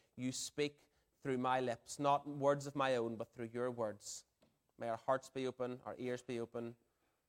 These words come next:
and may your word and name be known in all this land. Amen. Chapter ten begins with, uh, a little bit of, we missed out at, at the first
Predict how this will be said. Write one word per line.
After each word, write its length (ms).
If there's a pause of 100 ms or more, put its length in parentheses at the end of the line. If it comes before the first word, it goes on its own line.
(140)
and 100
may 100
your 220
word 360 (120)
and 120
name 240
be 140
known 340 (100)
in 100
all 140
this 240
land. 140 (640)
Amen. 280 (3250)
Chapter 200
ten 240
begins 500
with, 320
uh, 380
a 60
little 180
bit 160
of, 160
we 100
missed 300
out 260
at, 200
at 140
the 60
first 240